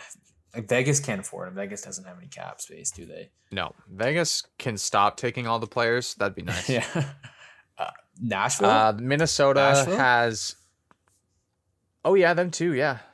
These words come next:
Speaker 2: They're
Speaker 1: Right?
Speaker 2: having a good year.
Speaker 1: They are having a good year, and Adam Giroux on that team. I mean, I, I, like you said, if they add Minnesota, Minnesota's struggling. Uh,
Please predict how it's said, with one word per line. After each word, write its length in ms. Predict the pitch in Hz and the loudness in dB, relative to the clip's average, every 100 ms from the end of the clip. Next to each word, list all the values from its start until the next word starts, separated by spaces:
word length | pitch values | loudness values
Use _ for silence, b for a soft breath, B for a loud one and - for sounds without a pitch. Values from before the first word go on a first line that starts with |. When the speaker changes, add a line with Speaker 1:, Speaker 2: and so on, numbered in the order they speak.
| _ | _
Speaker 2:
They're 80 | 101 | 0
Speaker 1:
Right? 80 | 131 | 0
Speaker 2:
having 140 | 160 | 0
a 60 | 110 | -4
good 140 | 104 | -6
year. 240 | 120 123 - | -4 -6 -2
Speaker 1:
They 120 | 135 | 2
are 140 | 135 185 | 4 4
having 320 | 123 104 98 | 2 -2 -6
a 40 | |
good 160 | 98 98 | -6 -8
year, 260 | 92 92 90 | -6 -8 -8
and 340 | 92 95 95 | -10 -10 -8
Adam 240 | 95 101 98 | -6 -6 -8
Giroux 400 | 98 98 104 120 | -10 -8 -8 -8
on 100 | 127 | -6
that 160 | 127 | -8
team. 360 | - 131 139 139 - _ - | -8 -10 -8 -10 -14 _ -4
I 80 | 139 | -2
mean, 300 | 147 139 - - | -2 -4 -12 -6
I, 60 | |
I, 260 | 131 139 127 | -2 0 2
like 180 | 139 135 | 0 0
you 60 | |
said, 220 | 127 131 107 | 0 0 0
if 60 | |
they 120 | 104 | 0
add 160 | 127 131 | 0 0
Minnesota, 320 | 113 104 90 | -2 -4 -8
Minnesota's 440 | 107 220 - 311 - | -8 -8 -8 -6 -6
struggling. 400 | - 214 175 131 | -4 -4 -4 -6
Uh, 440 | - 196 214 254 | -4 -4 -4 -8